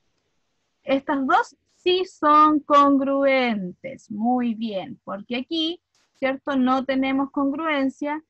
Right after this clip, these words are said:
y aquí tampoco tenemos congruencia, ¿ya? Porque estas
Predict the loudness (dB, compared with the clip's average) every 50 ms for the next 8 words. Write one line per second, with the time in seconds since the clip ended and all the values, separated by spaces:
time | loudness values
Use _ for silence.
0 | _ _ _ _ _ _ -10 -8 -8 -8 -8 _ -6 -6 -6 -6 -8 _ _ -4
1 | -2 -2 -2 -2 -4 -6 -6 -6 -6 -6 -8 -10 -10 -8 -8 -8 -8 -8 -8 -8
2 | -10 -10 _ -8 -6 -4 -4 -2 0 0 0 0 0 -2 -6 _ _ _ _ _
3 | _ -8 -6 -4 -4 -4 -4 -8 -10 -12 -10 -6 -6 -6 -6 -6 -6 -6 -6 -6
4 | -8